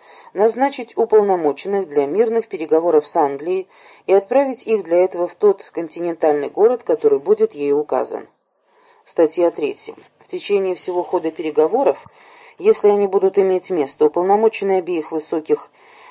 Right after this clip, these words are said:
договаривающихся сторон будут неизменно действовать в самом полном согласии.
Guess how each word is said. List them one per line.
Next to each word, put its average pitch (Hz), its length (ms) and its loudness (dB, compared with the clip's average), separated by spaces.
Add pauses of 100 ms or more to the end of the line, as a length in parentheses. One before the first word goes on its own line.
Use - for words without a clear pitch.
договаривающихся 175 920 2
сторон 226 420 0
будут 190 260 -6
неизменно 190 540 -2
действовать 147 560 -4
в - 100 -20
самом 233 380 0
полном 151 320 2
согласии. - 720 -4